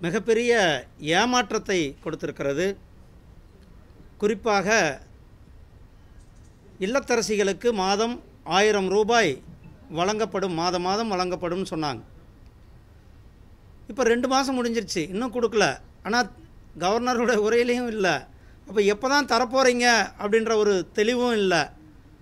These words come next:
இப்ப மக்களிடத்துல ஒரு பொய்யான தேர்தல் வாக்குறுதியை சொல்லி வாக்குகள் வாங்கிட்டு, குறிப்பாக நம்மளுடைய தாய்மார்கள், சகோதரிகளுக்கு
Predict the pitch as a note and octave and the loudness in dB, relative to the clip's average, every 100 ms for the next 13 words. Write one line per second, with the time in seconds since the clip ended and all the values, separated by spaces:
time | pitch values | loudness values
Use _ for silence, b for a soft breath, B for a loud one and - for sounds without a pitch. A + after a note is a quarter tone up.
0 | - - - - - G3+ G3 - C#4 C4 | -20 -20 -20 -14 -6 -2 -2 0 0 0
1 | B3 G#3 B3 C#4+ C#4+ - - - - G#3 | -2 -2 0 2 0 -4 -20 -20 -12 -4
2 | A3 A3 A3+ B3 C4+ C4 A#3+ A#3+ A#3 G#3+ | -2 0 2 4 2 2 0 2 2 2
3 | G#3+ A3 G#3 G3+ G#3 G#3 A3 B3+ C4+ - | 0 0 0 0 -2 -2 0 -2 -6 -20
4 | - - - - - - - F3 A3+ A#3 | -20 -20 -20 -20 -20 -20 -10 -4 -4 0
5 | A#3 G#3 G3+ G3+ G3 F3 A3+ A#3 - - | 0 0 0 0 0 2 2 2 -2 -20
6 | - - - G#3+ G#3 A#3 G#3 A3+ A3 G3 | -20 -20 -6 -4 -2 -2 0 0 0 -2
7 | F#3+ F#3 - F#3 G3+ G3 F#3 F#3 F3 E3+ | -2 -2 -2 -2 -2 -2 -4 -6 -8 -4
8 | G3+ F#3+ F3 E3+ E3 G#3 G#3+ | -2 -2 -2 -4 -4 -2 -2